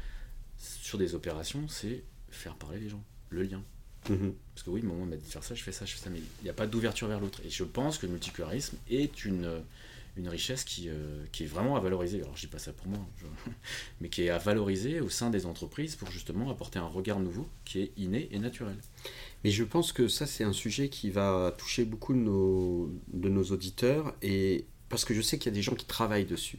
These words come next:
Speaker 2: Il y a des
Speaker 1: Mhm.
Speaker 2: coachs aussi qui
Speaker 1: Ouais.
Speaker 2: travaillent dessus. Donc, euh, euh, mettez, euh, mettez vos commentaires, contactez-nous.
Speaker 1: Mhm.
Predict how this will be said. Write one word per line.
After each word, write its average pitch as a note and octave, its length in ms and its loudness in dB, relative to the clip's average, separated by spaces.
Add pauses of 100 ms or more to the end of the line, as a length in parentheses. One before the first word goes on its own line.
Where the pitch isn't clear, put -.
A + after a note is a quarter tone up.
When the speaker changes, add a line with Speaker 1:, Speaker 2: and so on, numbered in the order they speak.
Speaker 2:
Il G2 40 2
y - 20 8
a F#2+ 40 6
des A2 60 6
Speaker 1:
Mhm. G2+ 60 4
Speaker 2:
coachs D3+ 300 10
aussi F2+ 360 -4
qui - 180 -4
Speaker 1:
Ouais. G2 160 0
Speaker 2:
travaillent F2 340 -4
dessus. E2+ 300 -4
Donc, E2 300 -4
euh, D2 160 2 (560)
euh, D#2 400 2 (480)
mettez, G#2 520 8
euh, F2+ 240 8
mettez A2 240 6
vos A2 120 4
commentaires, A2 680 6
contactez-nous. A#2 680 6
Speaker 1:
Mhm. G#2 220 6